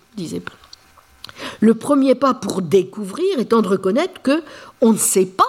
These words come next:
encore de façon satisfaisante. À cet égard, un vrai savant n'est pas en toute rigueur quelqu'un qui croit. Car une croyance, c'est toujours ce à partir de quoi un homme est prêt à agir.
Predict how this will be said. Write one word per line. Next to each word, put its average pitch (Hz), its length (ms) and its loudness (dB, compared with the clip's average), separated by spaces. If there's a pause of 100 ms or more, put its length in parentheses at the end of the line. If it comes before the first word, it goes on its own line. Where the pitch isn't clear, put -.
encore - 540 -12 (180)
de 170 140 -4
façon 147 320 -6
satisfaisante. 135 760 -10 (600)
À 208 100 -2
cet 220 240 -4
égard, 294 280 0
un 240 60 4
vrai 202 180 0
savant 196 380 -2
n'est 196 160 4
pas - 180 -4
en 190 100 4
toute 190 200 -6
rigueur 196 460 -2
quelqu'un 254 380 -2
qui 190 340 -10
croit. - 640 -2 (1300)
Car 330 200 2
une 254 100 6
croyance, 320 460 0
c'est 247 160 0
toujours 302 320 2
ce - 120 -2
à 254 80 4
partir 247 380 -4
de 185 140 2
quoi 311 340 -2 (160)
un 208 180 0
homme 254 200 2
est 175 100 2
prêt - 520 -2
à 185 160 -2
agir. - 640 -10